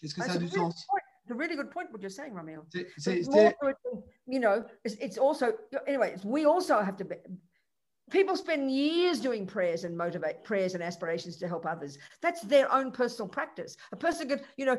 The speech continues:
Speaker 2: develop incredible practice of compassion just by wanting the Buddhas to help all the time.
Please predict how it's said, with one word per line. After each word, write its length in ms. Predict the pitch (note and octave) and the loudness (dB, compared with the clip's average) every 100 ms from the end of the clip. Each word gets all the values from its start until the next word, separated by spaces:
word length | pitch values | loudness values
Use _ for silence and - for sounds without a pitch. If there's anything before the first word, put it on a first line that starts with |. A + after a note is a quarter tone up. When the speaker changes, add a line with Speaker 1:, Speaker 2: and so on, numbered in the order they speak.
| B3+ | -2
Speaker 2:
develop 280 | B3+ C4 B3 | 2 2 2
incredible 1000 | B3+ - - D#4+ E4 F4+ F4+ C4 D3+ D3 _ - | -6 -10 -10 -6 0 0 0 -2 -4 -8 _ -4
practice 340 | A#3 A3+ G3 | -2 -2 -10
of 80 | G#3 | -10
compassion 500 | G3 G3 G#3+ G#3 F#3 | -8 -6 -6 -6 -8
just 160 | A3 | -2
by 80 | G#3+ | 0
wanting 300 | G3 G3+ G3+ | 0 -2 -4
the 60 | G3 | -4
Buddhas 260 | G3 F#3+ | -4 -6
to 80 | G#3+ | -6
help 180 | G#3+ C4 | -6 -4
all 100 | F#3+ | -6
the 80 | C#3+ | -10
time. 300 | F3 - | -10 -12